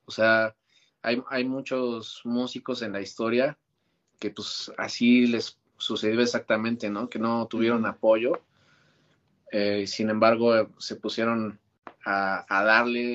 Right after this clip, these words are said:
Speaker 1: y no se rindieron. Es que la constancia también es algo fundamental en esta carrera, ¿no?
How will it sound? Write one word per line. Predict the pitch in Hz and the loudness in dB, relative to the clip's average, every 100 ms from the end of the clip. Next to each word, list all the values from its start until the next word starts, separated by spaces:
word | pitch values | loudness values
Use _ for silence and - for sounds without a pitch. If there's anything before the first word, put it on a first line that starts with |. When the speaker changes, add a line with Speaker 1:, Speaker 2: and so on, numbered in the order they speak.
| 117 | -6
Speaker 1:
y | 95 90 - | -10 -12 -10
no | 113 | -8
se | 113 120 | -2 -2
rindieron. | 113 107 117 123 139 | -2 -2 -2 0 -2
Es | |
que | - | 0
la | 151 139 | 0 2
constancia | 120 120 135 139 147 | -2 -2 -2 -2 0
también | 123 120 127 127 | 0 0 0 -2
es | 127 - - - | -4 -8 -12 -8
algo | 117 120 | -6 -6
fundamental | 117 110 107 107 104 117 117 | -8 -10 -10 -10 -6 -2 -2
en | 117 | -4
esta | 117 - 110 98 87 _ _ _ _ _ | -8 -2 -2 -2 -6 _ _ _ _ _
carrera, | 92 98 107 107 | -10 -4 -2 -2
¿no? | 98 110 | -4 -10